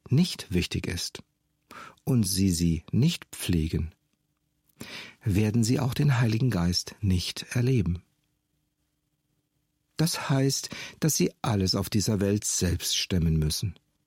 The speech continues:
mit allen Unwägbarkeiten, die dieses Leben in sich birgt. Ich habe die Erfahrung gemacht, dass es für mich zu gefährlich ist, mit meinem bisschen Kraft und Verstand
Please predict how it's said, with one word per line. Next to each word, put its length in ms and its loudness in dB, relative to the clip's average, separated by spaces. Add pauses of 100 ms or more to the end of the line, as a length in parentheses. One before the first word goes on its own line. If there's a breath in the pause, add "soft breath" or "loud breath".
(120)
mit 220 -6
allen 320 0
Unwägbarkeiten, 1040 0
die 140 0
dieses 360 0
Leben 320 2
in 120 2
sich 240 -2
birgt. 440 -2 (1700 loud breath)
Ich 260 0
habe 200 2
die 80 2
Erfahrung 580 0
gemacht, 480 0 (680 soft breath)
dass 180 0
es 100 0
für 120 2
mich 220 0
zu 380 2
gefährlich 540 0
ist, 340 -6 (440 loud breath)
mit 220 0
meinem 460 2
bisschen 420 0
Kraft 440 -4
und 120 0
Verstand 640 0